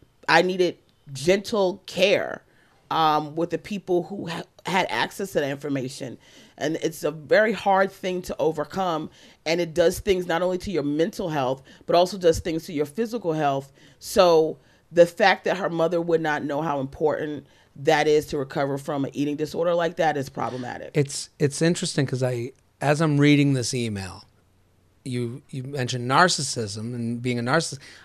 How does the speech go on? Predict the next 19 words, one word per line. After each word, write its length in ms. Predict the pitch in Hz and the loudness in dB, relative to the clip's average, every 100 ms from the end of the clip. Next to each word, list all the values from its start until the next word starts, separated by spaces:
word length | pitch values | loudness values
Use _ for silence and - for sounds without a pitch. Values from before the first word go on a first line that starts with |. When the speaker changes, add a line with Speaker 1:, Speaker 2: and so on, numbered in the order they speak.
| - | 4
Speaker 2:
I 80 | 233 | 4
didn't 180 | 294 | 4
think 180 | 170 220 | 2 0
of 80 | 165 | 0
it 100 | 123 | -2
that 200 | 101 87 | -4 -8
way. 180 | - - _ _ - - _ - | -16 -20 _ _ -20 -20 _ 6
But 100 | 160 | 8
I, 460 | 156 165 156 170 285 _ | 8 6 4 -2 -10 _
when 200 | 196 156 | 0 2
you 80 | 151 | 4
said 200 | 135 254 | 6 8
it, 60 | 226 | 8
I 40 | |
was 100 | 151 | 6
like, 160 | 151 139 | 2 0
"Oh, 200 | 185 180 | 2 2
yeah." 420 | 156 180 220 - - - _ _ - | 2 2 2 0 -6 -20 _ _ 0
'Cause 180 | 208 | 0